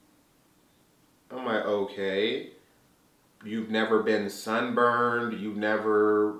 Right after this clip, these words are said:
worried about photo aging?" And the funny thing is, most of them said, "Yes, I have had sunburn, but it's only happened one or twice, so I never cared or worried about it." And I'm like,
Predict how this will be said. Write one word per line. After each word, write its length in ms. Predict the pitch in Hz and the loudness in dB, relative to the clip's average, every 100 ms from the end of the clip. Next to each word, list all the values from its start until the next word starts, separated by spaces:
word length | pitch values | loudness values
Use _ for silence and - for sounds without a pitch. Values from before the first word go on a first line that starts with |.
| 95 | -6
worried 240 | 104 110 | 0 0
about 280 | 110 104 - | 2 -2 -2
photo 260 | 113 104 107 | -4 -2 0
aging?" 580 | 131 127 131 127 127 - _ _ _ _ _ _ | 0 0 -4 -6 -10 -18 _ _ _ _ _ _
And 120 | 113 | -6
the 60 | 123 | -6
funny 280 | - 131 127 | -4 -4 -2
thing 300 | 127 123 113 | -4 -4 0
is, 260 | 110 110 - - | 0 -2 -10 -14
most 680 | 98 95 95 104 135 - 113 | -12 -8 -4 0 0 0 -6
of 160 | 107 | -6
them 180 | 104 104 | -4 -6
said, 600 | - 113 104 101 101 - - - | -4 0 0 0 -2 -6 -16 -14
"Yes, 380 | 110 101 - - | -4 -4 -4 -6
I 140 | 98 | -6
have 320 | 98 113 117 113 | -4 -4 -6 -4
had 220 | 107 95 | -6 -6
sunburn, 680 | - 95 95 92 95 95 98 - _ _ _ _ | -6 -8 -8 -6 -6 -6 -8 -14 _ _ _ _
but 120 | 110 | -2
it's 160 | 104 - | -2 -4
only 260 | 107 110 110 | -4 -4 -2
happened 360 | 104 95 98 | -2 -2 -4
one 120 | 104 | -2
or 60 | 98 | -4
twice, 360 | - 104 98 101 | -4 -4 -4 -4
so 80 | |
I 100 | 98 | -6
never 240 | 98 95 - | -4 -6 -8
cared 300 | - 113 95 | -6 -2 -2
or 100 | 90 | 2
worried 280 | 143 160 107 | 4 4 2
about 180 | 98 | 0
it." 40 | 98 | -2
And 80 | 107 | -4
I'm 180 | 123 | -4
like, 260 | 104 98 | -4 -4